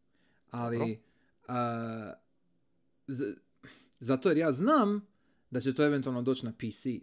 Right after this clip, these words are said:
Speaker 1: prije ili poslije. Z-, znam da će se dogoditi. Kad je nešto izlazilo za konzolu,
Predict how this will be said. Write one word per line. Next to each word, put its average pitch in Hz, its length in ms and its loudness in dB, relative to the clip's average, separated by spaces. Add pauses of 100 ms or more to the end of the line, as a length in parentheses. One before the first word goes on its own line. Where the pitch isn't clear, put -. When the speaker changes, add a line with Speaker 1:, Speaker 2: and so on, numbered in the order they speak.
(200)
Speaker 1:
prije 139 140 4
ili 113 160 0
poslije. - 320 -18 (580)
Z-, 120 220 -6
znam 143 240 0
da 151 60 0
će 120 80 -8
se 131 100 -4
dogoditi. 95 500 -10 (720)
Kad 117 400 -4
je 127 180 -4
nešto 170 320 -2
izlazilo 151 460 2
za 120 140 -2
konzolu, 120 600 -2